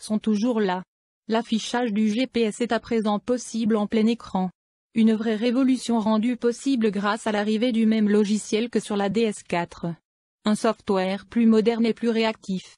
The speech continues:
mais pas autant que celui développé par Renault et Google sur les Mégane E-Tech et Austral. Sur ce point, Stellantis peut mieux faire. Quant à la console centrale, elle conservait le levier de boîte automatique façon Cobra, et A T huit.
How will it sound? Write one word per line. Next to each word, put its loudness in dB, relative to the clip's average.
mais 2
pas 0
autant 0
que -4
celui 0
développé 0
par -2
Renault 2
et 2
Google 0
sur -4
les 2
Mégane 0
E-Tech -2
et 2
Austral. -4
Sur -6
ce 2
point, -2
Stellantis 0
peut 0
mieux 2
faire. -4
Quant 0
à -2
la 0
console -2
centrale, -2
elle 0
conservait 0
le 4
levier 2
de 2
boîte 0
automatique 0
façon -2
Cobra, -2
et 2
A 0
T -2
huit. -4